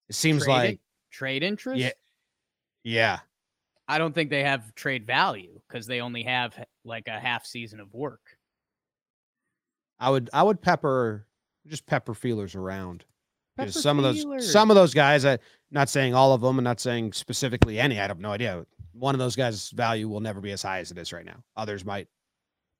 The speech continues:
Speaker 1: come back up. Even if it's
Speaker 2: Pepper
Speaker 1: not much, it'll never be more than it is now for some of 'em.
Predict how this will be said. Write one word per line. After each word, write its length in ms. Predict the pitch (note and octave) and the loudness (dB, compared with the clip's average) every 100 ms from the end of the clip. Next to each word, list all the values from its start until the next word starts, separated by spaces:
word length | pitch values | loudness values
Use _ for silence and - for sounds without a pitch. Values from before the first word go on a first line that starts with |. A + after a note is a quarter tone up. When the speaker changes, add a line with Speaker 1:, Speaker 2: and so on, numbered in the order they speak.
| _ _ _ _ | _ _ _ _
Speaker 1:
come 140 | G#2 | -10
back 200 | F#2+ F2 | -8 -8
up. 160 | F#2+ E2+ _ _ _ _ _ _ _ _ _ _ _ _ _ _ _ _ _ - | -10 -14 _ _ _ _ _ _ _ _ _ _ _ _ _ _ _ _ _ -10
Even 160 | B2 D3 | -2 0
if 60 | |
it's 100 | D3 | 0
Speaker 2:
Pepper 80 | C#3+ | 0
Speaker 1:
not 80 | A#2 | 0
much, 480 | C3 G2 - - - | 0 -2 -6 -12 -12
it'll 140 | A2 | -10
never 320 | G#2 A2 A#2+ G#2+ | -6 -2 -2 -2
be 120 | G2 | -8
more 260 | G2+ G2+ | -8 -10
than 120 | E2 E2 | -10 -14
it 60 | |
is 140 | E2+ D#2 | -14 -12
now 140 | G2 | -14
for 220 | D#2+ F2 D#2+ - | -14 -16 -18 -14
some 300 | - F#2 E2+ | -10 -10 -10
of 80 | - | -16
'em. 140 | - | -20